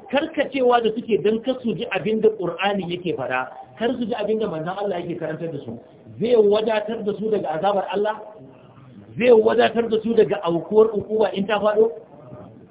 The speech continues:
In zuwa wa'azi ko zuwa makaranta ko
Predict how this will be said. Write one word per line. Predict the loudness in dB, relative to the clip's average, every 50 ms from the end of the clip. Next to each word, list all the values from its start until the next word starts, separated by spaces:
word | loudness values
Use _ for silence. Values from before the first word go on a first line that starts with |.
| -20 -20 -20 -20 -20 -20 -18 -18 -18 -18 -20 -20 _ _ _ -20 -20 _ _ _ _ _ _ -14 -6
In | -2 0 0 0 0 0
zuwa | 2 4 6 6 6 4
wa'azi | 4 2 2 0 -4 -4 -6 -10 -12 -12 -16 -18 -20 -20 _ _
ko | 2 4 6 6 6
zuwa | 4 2 2 4 2 2 0
makaranta | -2 -2 -2 -2 -2 -2 -4 -4 -2 -2 -2 -2 -2 -4 -8 -14 -14 -12 -6 0
ko | 2 2